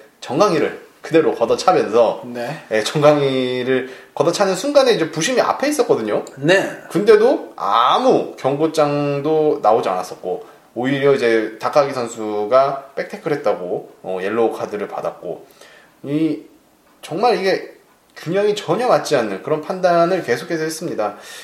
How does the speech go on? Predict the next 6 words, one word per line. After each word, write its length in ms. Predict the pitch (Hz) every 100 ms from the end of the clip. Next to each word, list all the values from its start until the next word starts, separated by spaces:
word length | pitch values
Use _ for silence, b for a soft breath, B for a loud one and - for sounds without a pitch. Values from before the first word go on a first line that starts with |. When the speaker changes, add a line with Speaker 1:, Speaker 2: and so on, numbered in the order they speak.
| B
Speaker 1:
그리고, 640 | 160 190 190 175 151 - - _ _ _ _ _ _ _ _ -
어, 240 | 110 104
경기 200 | - 175
후에 460 | 170 269 151 - -
최용수 500 | - 214 214 202 190
감독님께서는 1300 | 170 160 156 143 131 123 117 120 113 110 117 147 151